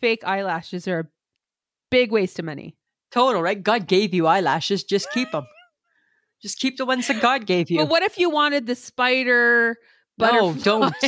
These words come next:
Speaker 2: That's disgusting. They're weird. They're weird and a waste of money.
Speaker 1: <laughs> It is a waste. I don't know. I've never had fake eyelashes, so I don't know.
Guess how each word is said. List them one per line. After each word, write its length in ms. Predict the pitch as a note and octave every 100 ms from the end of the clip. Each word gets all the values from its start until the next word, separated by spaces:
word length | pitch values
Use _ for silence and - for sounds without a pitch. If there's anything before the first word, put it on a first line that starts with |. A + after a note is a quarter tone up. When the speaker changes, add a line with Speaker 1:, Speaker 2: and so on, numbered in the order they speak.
| -
Speaker 2:
That's 200 | F#3+ G3+
disgusting. 760 | - G#3+ - G#3 G#3+ - F3+ D#3+
They're 160 | F#3 G#3
weird. 840 | F#3 B3 D4+ F#3+ D#3 D3 C#3 B2 _ E3+
They're 260 | G#3 A#3+
weird 600 | A3 C4+ D4+ B3 D#3+ D3 -
and 140 | G3+
a 40 | G#3+
waste 280 | G3+ G#3+ B4
of 100 | B4+
money. 260 | B4+ B4+ B4+ -
Speaker 1:
<laughs> 100 | -
It 140 | C#4
is 160 | C#4+ C#4+
a 80 | B3
waste. 260 | G#3 G#3 -
I 200 | B3+ B3+
don't 140 | G3+
know. 100 | E3
I've 240 | - A#3 A#3
never 220 | A3+ G#3+
had 400 | G3+ G#3+ F3+ F3+
fake 260 | - G3+ G3+
eyelashes, 480 | F#3+ F#3 G3 - G#3
so 100 | G3+
I 100 | E3+
don't 260 | E3 D#3+ -
know. 220 | -